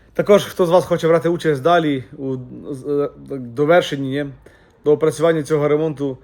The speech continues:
будинку парафіяльного, то запрошую донатити в описі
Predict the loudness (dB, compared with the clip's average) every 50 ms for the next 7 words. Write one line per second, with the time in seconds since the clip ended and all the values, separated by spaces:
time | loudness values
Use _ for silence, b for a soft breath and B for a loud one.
0 | b b b b -10 -6 -4 -4 -4 -4 -4 -2 -2 0 0 0 0 0 0 0
1 | 0 0 -2 -4 -4 -4 -6 -6 -6 -4 -2 -2 -2 -2 -2 -4 -4 -4 -4 -8
2 | b b b b b b b -18 -18 -10 -4 -2 -2 0 0 -2 -2 -4 -6 -4
3 | -4 -4 -4 -4 -6 -4 -2 -2 -2 -4 -6 -12 -10 -8 -8 -8